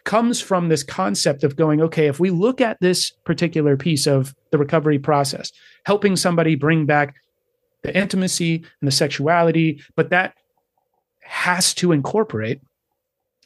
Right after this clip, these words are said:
their physical body. It has to incorporate their mental and emotional well-being. It's going to incorporate the, their spiritual understanding because,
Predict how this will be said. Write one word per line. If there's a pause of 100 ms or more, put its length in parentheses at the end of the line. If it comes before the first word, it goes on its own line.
their
physical
body. (640)
It
has
to
incorporate (100)
their
mental
and
emotional
well-being. (440)
It's
going
to
incorporate
the,
their
spiritual
understanding
because,